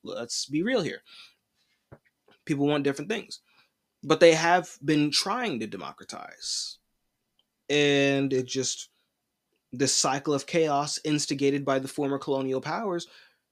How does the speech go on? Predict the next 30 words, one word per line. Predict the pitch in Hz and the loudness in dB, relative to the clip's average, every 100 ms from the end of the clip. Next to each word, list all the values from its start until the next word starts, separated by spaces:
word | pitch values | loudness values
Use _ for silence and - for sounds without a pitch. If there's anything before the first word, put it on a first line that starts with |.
| _ 123 | _ 2
doesn't | 147 139 151 | 4 4 2
allow | 139 135 139 | 0 2 2
that | 139 135 | 0 -2
to | |
happen | 131 165 175 147 | -6 -6 -4 -4
in | 139 139 | -2 -2
a | |
real | 127 123 120 120 | 0 -2 -2 -2
way. | 151 202 - - _ _ _ _ _ - | -4 -4 -4 -6 _ _ _ _ _ -2
And | 139 | 0
it's | 135 131 131 | 2 0 0
rare | 135 160 160 | 0 2 2
that | 135 | -2
it | 117 | -4
does | 175 240 254 | 0 0 0
happen. | - 85 78 | -6 -10 -12
And | 69 107 120 | -12 -8 -6
you | |
see | 120 - 139 | -4 0 0
it | 113 | 0
with | 120 113 - - - | -2 -6 -10 -20 -6
Ethiopia. | 135 127 135 165 170 101 113 107 - 127 - 82 85 76 73 - _ _ - | -6 -2 0 0 0 -4 -4 -6 -10 -20 -20 -18 -16 -14 -16 -20 _ _ -4
We | 120 | 0
were | 120 110 | 0 0
backing | 117 120 107 104 | -2 -2 -8 -8
the | 101 | -10
Tigrayans | 107 110 139 143 92 90 | -10 -2 0 0 -2 -10
in | 65 | -12
that | 78 82 | -12 -12
war | 67 76 90 131 | -12 -10 -6 -6